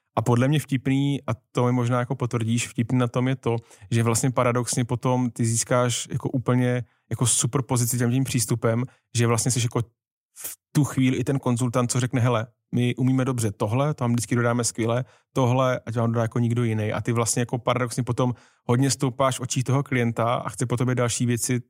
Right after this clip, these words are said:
ty, co umíš, že jo. Pozoruješ to takhle, nebo, nebo to tak není?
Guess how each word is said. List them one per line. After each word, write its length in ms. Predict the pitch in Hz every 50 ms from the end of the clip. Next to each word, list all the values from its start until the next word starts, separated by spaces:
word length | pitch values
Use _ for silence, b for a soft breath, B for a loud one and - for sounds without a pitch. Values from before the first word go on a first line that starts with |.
| _ _ _
ty, 120 | - 120
co 140 | - - -
umíš, 420 | - 127 117 117 120 120 117 117 117
že 80 | 120
jo. 200 | 120 117 123 120 b b b b b b b b - - 80 107 123
Pozoruješ 360 | 135 127 117 156 180 196 170
to 80 | - 175
takhle, 220 | 180 - - 160
nebo, 340 | 156 139 139 143 139 127 - - 101
nebo 500 | - - - - 143 127 117 127 123 120
to 100 | - 117
tak 160 | 120 110 117
není? 360 | 110 107 117 127 135 143